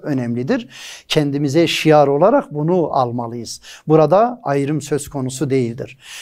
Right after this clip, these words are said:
Bir de anne otoritesine dayanan bazı aileler var ki hanımefendi baskın geliyor. Maalesef bu noktada da bazı zafiyetler de yaşanabiliyor. Burada da hanımın akrabaları daha öncelikli, daha ağırlıkta dikkati çekmektedir.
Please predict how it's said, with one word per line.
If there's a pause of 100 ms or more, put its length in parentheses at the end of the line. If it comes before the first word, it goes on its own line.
(120)
Bir
de
anne
otoritesine
dayanan
bazı
aileler
var
ki
hanımefendi
baskın
geliyor. (1080)
Maalesef
bu
noktada
da (120)
bazı
zafiyetler
de
yaşanabiliyor. (600)
Burada
da
hanımın
akrabaları
daha
öncelikli,
daha
ağırlıkta
dikkati
çekmektedir.